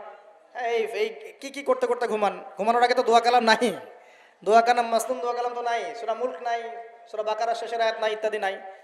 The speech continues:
পবিত্রতা নাই, বিছান ঝাড়েন না, লাইটস অফ করেন না। আপনার সুন্নত মাফিক তো ঘুমাচ্ছি না আমরা। ঘুমানোর কতগুলো সুন্নত জানেন? ঘুমানোরই কত সুন্নত আছে। ইস্তেঞ্জা করতে হয়, অজু করে আসতে হয়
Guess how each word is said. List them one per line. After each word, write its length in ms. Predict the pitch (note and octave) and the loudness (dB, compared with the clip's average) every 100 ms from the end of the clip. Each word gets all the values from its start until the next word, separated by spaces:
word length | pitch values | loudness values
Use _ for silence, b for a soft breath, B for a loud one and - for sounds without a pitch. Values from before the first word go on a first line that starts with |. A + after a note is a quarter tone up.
| B - | B -4
পবিত্রতা 440 | A3 B3+ B3+ A#3+ A3 | -2 -2 0 2 4
নাই, 200 | A3 G#3 | 2 2
বিছান 280 | G3+ A#3 | 0 -2
ঝাড়েন 240 | A3 A3 A3 | 0 -2 0
না, 100 | G#3+ | -2
লাইটস 260 | F#3+ - | -2 -2
অফ 60 | A3+ | -4
করেন 160 | G#3+ G#3 | -4 -6
না। 200 | G3+ F#3+ - - B B B B - | -8 -12 -14 -20 B B B B -10
আপনার 460 | F3+ G#3+ G3+ G3 | -8 -4 -4 -4
সুন্নত 360 | - C#4+ D4+ D4 | -8 -6 -4 -4
মাফিক 200 | C4 C4 C#4 | -4 -6 -6
তো 80 | |
ঘুমাচ্ছি 320 | A#3+ B3 B3 F#3 | -6 -6 -6 -10
না 80 | |
আমরা। 160 | C#3 - | -14 -16
ঘুমানোর 300 | G3+ B3+ C#4+ | -8 -4 -2
কতগুলো 300 | C4+ C#4 D4 | -2 -2 -2
সুন্নত 280 | C4+ A#3 G#3 | -2 -6 -4
জানেন? 240 | A3 - - - - - - _ _ _ | -4 -6 -10 -16 -18 -20 -20 _ _ _
ঘুমানোরই 460 | F#3 A#3+ C#4 D#4 F4 | -10 -2 -2 -2 -2
কত 200 | D#4 D#4 | -4 -4
সুন্নত 320 | D4+ C#4+ A#3+ | -6 -4 -2
আছে। 180 | G3 - - - - - _ _ _ _ _ _ _ _ _ _ _ _ - | -4 -6 -14 -20 -20 -20 _ _ _ _ _ _ _ _ _ _ _ _ -18
ইস্তেঞ্জা 400 | F#3+ C#4 C#4 C#4 | 0 2 4 6
করতে 360 | C#4+ C#4 C#4+ | 6 6 6
হয়, 300 | C4+ C#4+ C#4+ | 8 8 6
অজু 260 | B3 A#3+ C4+ | 4 2 4
করে 200 | B3+ A#3 | 4 4
আসতে 220 | C4 G3 | 2 -2
হয় 200 | C#3+ | -4